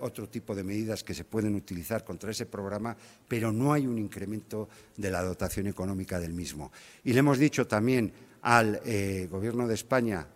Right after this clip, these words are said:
en concreto al Ministerio de Agricultura, que no nos gusta el Real Decreto, el borrador del Real Decreto que quiere establecer, porque queremos un Real Decreto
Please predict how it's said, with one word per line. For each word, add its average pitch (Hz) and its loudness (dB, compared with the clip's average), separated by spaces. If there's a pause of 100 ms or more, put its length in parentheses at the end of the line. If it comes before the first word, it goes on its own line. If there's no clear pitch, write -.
(140)
en 90 -12
concreto 104 -2
al 95 2
Ministerio 113 0
de 113 4
Agricultura, 110 0 (360)
que 104 2
no 113 2
nos 101 0
gusta 107 -2
el 92 -2
Real 98 0
Decreto, 95 -4
el 82 -4
borrador 90 -6
del 98 -6
Real 98 -2
Decreto 95 -8 (260)
que 101 -4
quiere 117 -2
establecer, 101 0
porque - -8
queremos 107 -2 (240)
un 113 0
Real 117 2
Decreto 110 -2